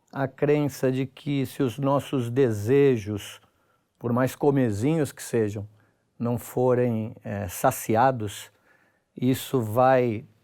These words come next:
reverberar em uma série de traumas e uma série de questões psíquicas mal resolvidas. Ele acreditava que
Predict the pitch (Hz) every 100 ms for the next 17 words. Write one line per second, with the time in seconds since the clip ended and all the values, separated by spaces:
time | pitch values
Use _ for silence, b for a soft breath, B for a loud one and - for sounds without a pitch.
0 | - 101 120 107 131 127 123 113 123 131
1 | 127 120 120 117 - 131 135 127 110 113
2 | 107 - 123 127 131 127 123 117 110 117
3 | 117 104 - 127 120 113 - 113 - 120
4 | 117 - - - 135 120 - 117 104 113
5 | 117 107 113 110 104 98 120 143 135 127
6 | 113 - B B B B 143 147 139 147
7 | 139 - 147 139 135 151 135